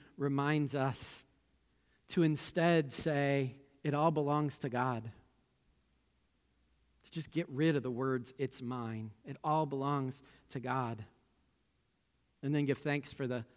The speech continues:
blessing that we get to be stewards of, of those,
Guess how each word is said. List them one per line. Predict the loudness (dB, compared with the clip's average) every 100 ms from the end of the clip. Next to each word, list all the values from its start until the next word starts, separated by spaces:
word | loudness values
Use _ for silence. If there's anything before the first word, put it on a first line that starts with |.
| _ -2
blessing | 0 0 -2
that | -2
we | -2
get | -2 -2
to | -6
be | -12
stewards | -12 -8 -8 -8
of, | -10 -12 -16 -20 _ _ _ _ -14
of | -10
those, | -8 -10 -14 -16